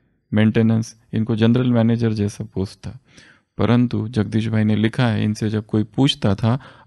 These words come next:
"आप इस यज्ञ में आपकी क्या पोस्ट है? क्या आप यहाँ के सेक्रेटरी हो?" वो कहते थे, "मैं यहाँ का मामूली सेवाधारी हूँ।" <laughs>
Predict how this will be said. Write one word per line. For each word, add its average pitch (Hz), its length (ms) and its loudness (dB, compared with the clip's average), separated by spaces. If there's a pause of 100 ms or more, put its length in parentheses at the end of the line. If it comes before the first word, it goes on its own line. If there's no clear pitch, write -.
"आप 123 500 4
इस 131 260 2
यज्ञ 110 420 2
में 127 120 0
आपकी 117 300 -2
क्या 156 160 0
पोस्ट 135 380 -2
है? 123 100 -16 (640)
क्या 117 180 4
आप 131 160 2
यहाँ 123 200 4
के 143 100 0
सेक्रेटरी 165 480 2
हो?" 131 200 -2 (880)
वो 117 160 2
कहते 123 280 2
थे, 135 100 0
"मैं 120 220 2
यहाँ 113 260 2
का 123 140 0
मामूली 110 380 2
सेवाधारी 90 540 -2
हूँ।" - 200 -18 (1600)
<laughs> 156 80 0